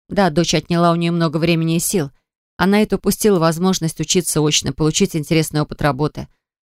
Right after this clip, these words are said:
начать строить карьеру раньше, чем малышка стала достаточно взрослой, а до того попросту выживала. Однако это был выбор Анаит оставить Нану. Ее никто не заставлял,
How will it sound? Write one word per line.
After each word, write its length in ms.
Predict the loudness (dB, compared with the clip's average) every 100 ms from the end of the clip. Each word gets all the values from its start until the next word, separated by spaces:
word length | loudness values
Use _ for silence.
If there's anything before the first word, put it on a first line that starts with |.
| _
начать 280 | -2 2 2
строить 300 | 2 2 2
карьеру 400 | 2 2 4 4
раньше, 340 | 2 2 0 -2
чем 200 | -2 0
малышка 400 | 2 0 -2 -4
стала 260 | 0 0
достаточно 600 | 0 -2 -2 -2 -4 -4
взрослой, 500 | -4 -2 -4 -6 -12 -16 _ _ _ _ _
а 100 | -2
до 120 | 0
того 300 | 2 2 2 0
попросту 440 | -2 0 -2 -2 -4
выживала. 580 | -2 -2 0 -2 -4 -14 _ _ _ _ _
Однако 420 | -2 0 0 0
это 140 | -2
был 200 | 2 2
выбор 280 | 4 2 0 0
Анаит 480 | 0 0 -2 -6 _ _ _
оставить 480 | -4 -2 0 -2 -2
Нану. 340 | -2 -2 -4 -12 _ _ _ _ _ _ _ _ 2
Ее 240 | 4 6
никто 320 | 4 2 0
не 140 | 2 0
заставлял, 680 | -2 -2 -2 0 0 -2